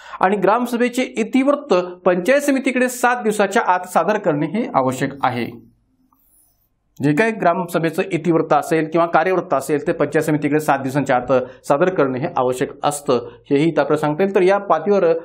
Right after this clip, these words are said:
बहुतांश प्रमाणात दोन व्यक्तींची महत्त्वपूर्ण अशी जबाबदारी आहे, एक म्हणजे सरपंच आणि दुसरं म्हणजे प्रशासकीय स्तरावर असणारा ग्रामसेवक. या दोघांचीही भूमिका इथं या अंमलबजावणीच्या दृष्टीने महत्त्वपूर्ण आहे.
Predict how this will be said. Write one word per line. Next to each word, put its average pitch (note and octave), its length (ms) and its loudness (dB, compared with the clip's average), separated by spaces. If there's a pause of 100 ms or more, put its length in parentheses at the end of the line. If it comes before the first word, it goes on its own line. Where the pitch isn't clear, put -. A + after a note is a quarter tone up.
(140)
बहुतांश D3 380 0
प्रमाणात F#3+ 280 0
दोन G3 480 2
व्यक्तींची A#3+ 500 0
महत्त्वपूर्ण G3 420 0
अशी F3 140 -4
जबाबदारी D#3 360 0
आहे, D3 260 0
एक D#3 140 -2
म्हणजे C#3 160 -4
सरपंच F#3+ 460 0
आणि F#3+ 140 0
दुसरं D#3+ 240 -2
म्हणजे D3 340 0 (340)
प्रशासकीय F#3+ 420 0
स्तरावर D3+ 300 2
असणारा C#3+ 280 0
ग्रामसेवक. C3 560 0 (200)
या D#3 80 4
दोघांचीही D#3+ 680 2 (180)
भूमिका D3 300 2
इथं C#3+ 300 0 (240)
या C#3+ 180 2
अंमलबजावणीच्या C3 640 -2
दृष्टीने D3+ 200 -2
महत्त्वपूर्ण A#2 340 -4
आहे. G2 160 -4